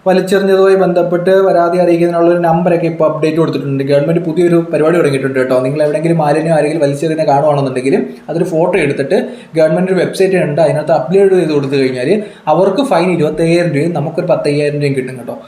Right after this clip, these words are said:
അങ്ങനെ ഒരു പരിപാടിയുണ്ട്. നിങ്ങൾക്ക് ഒരു വരുമാന മാർഗ്ഗം കൂടിയാണ്. സംഭവം ചെയ്ത് കഴിഞ്ഞാൽ കുറച്ച് പൈസ കിട്ടും. പിന്നാലെ സംഭവത്തെ അന്വേഷിക്കാൻ തദ്ദേശ വകുപ്പ് മന്ത്രി ഉത്തരവിട്ടായിരുന്നു. നടപടിയെടുത്ത വിവരം പരാതിക്കാരനെ മന്ത്രി തന്നെ അറിയിച്ചു. ഗായകൻ പിഴ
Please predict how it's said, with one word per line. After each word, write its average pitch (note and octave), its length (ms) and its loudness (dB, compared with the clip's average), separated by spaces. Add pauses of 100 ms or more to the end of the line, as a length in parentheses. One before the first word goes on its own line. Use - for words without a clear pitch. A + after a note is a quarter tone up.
(200)
അങ്ങനെ E3+ 220 0
ഒരു G#3 100 0
പരിപാടിയുണ്ട്. E3 480 2 (300)
നിങ്ങൾക്ക് F3 440 -2
ഒരു D#3 160 -2
വരുമാന D#3 380 0
മാർഗ്ഗം F3+ 340 2
കൂടിയാണ്. F3+ 380 2 (440)
സംഭവം E3 280 -2
ചെയ്ത് E3 200 0
കഴിഞ്ഞാൽ E3+ 300 2
കുറച്ച് D#3 240 -2
പൈസ C#3 260 0
കിട്ടും. C3+ 280 2 (400)
പിന്നാലെ A3 320 2
സംഭവത്തെ G3 380 0
അന്വേഷിക്കാൻ F#3 500 0 (200)
തദ്ദേശ E3 380 -2
വകുപ്പ് F3 340 2
മന്ത്രി E3 300 2 (420)
ഉത്തരവിട്ടായിരുന്നു. D3+ 800 0
നടപടിയെടുത്ത A3 540 0
വിവരം E3 380 2
പരാതിക്കാരനെ F3 720 2
മന്ത്രി E3 320 2
തന്നെ D#3+ 280 2
അറിയിച്ചു. C#3 400 -2
ഗായകൻ D3+ 380 2
പിഴ D3 180 0